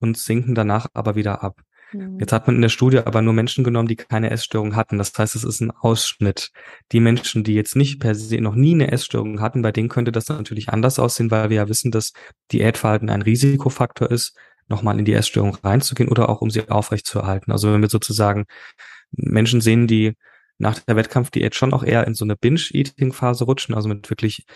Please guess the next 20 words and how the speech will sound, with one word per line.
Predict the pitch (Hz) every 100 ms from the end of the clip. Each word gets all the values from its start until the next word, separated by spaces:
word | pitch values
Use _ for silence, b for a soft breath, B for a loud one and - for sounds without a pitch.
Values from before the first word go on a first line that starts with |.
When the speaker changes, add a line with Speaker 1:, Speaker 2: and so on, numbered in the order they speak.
| B B
Speaker 1:
mehr | - 110 113
als | 113 113 -
fünf | 123 - 120 131 -
Essanfällen | 123 - 120 - 110 107
in |
der | 107 104
Woche, | 139 123
das | 113 -
über | 107 107
mehrere | 107 113 104
Monate, | 101 110 127 - 113
wo | 110 107
man | 104
sagen | 107 101
würde, | 107 107
hm, | 110 110
könnte | 127 - 110 107
eine | 107
Binge-Eating-Störung | 123 131 - 113 - 110 110
sein, | 110 107